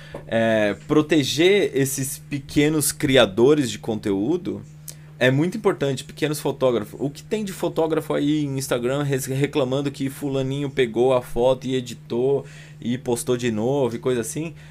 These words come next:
Ia proteger toda essa galera de não ter esses fakes rolando, de ter a monetização direto pro criador daquele conteúdo,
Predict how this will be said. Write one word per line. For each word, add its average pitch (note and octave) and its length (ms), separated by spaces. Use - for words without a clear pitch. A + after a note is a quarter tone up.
Ia E3+ 180
proteger F3+ 460
toda G3 160
essa G3 160
galera D#3+ 760
de B2+ 640
não D3 280
ter D3+ 300
esses C3+ 380
fakes D3 500
rolando, D3 680
de B2+ 600
ter D3+ 140
a D3+ 60
monetização C#3 680
direto C#3 720
pro C#3+ 220
criador B2+ 500
daquele D3+ 220
conteúdo, B2 600